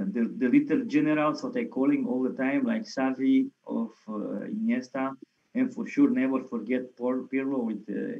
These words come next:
his amazing passes and amazing turning in the game, so simple, so nice, and also they are very important. And, uh,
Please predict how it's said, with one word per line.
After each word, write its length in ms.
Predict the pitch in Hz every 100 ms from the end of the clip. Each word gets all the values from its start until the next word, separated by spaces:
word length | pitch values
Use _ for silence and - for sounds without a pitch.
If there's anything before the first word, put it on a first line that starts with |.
| -
his 200 | 117 -
amazing 600 | 107 113 131 131 123 113 113
passes 580 | 117 - 120 120 - -
and 320 | - 95 101 - _ _ _
amazing 720 | 107 107 120 139 135 131 117 - _
turning 480 | 156 156 147 143 131
in 120 | 127
the 100 | 123
game, 360 | 120 127 127 117
so 340 | - - 151
simple, 480 | 135 - 143 135 123
so 240 | 117 151 139
nice, 480 | 127 123 135 - - _ _ _ _ _ -
and 420 | - - 104 98 -
also 680 | 104 113 131 - 117 110 101 - _ 95
they 140 | 113
are 180 | 113 104 98
very 220 | 120 113 107
important. 580 | 101 113 110 - - - _ _ _ _ _ _ _ _ _ _ _ _ _ _ _ _ _ _ _
And, 300 | 160 165 165
uh, 300 | 165 156 151